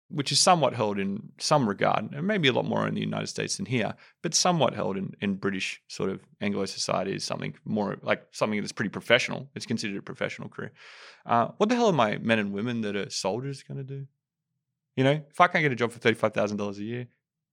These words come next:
okay, well, I'm not going on welfare payments 'cause I'm twenty-six years old. I'm not going on Veterans Affairs benefits 'cause I don't need 'em.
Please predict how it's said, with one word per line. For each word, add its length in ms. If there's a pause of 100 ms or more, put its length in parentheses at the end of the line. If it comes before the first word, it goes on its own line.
(260)
okay, 340 (600)
well, 380 (320)
I'm 100
not 160
going 280
on 240
welfare 380
payments 500 (720)
'cause 400
I'm 120
twenty-six 520
years 180
old. 220 (640)
I'm 100
not 160
going 180
on 120
Veterans 280
Affairs 300
benefits 500 (300)
'cause 120
I 40
don't 200
need 200
'em. 100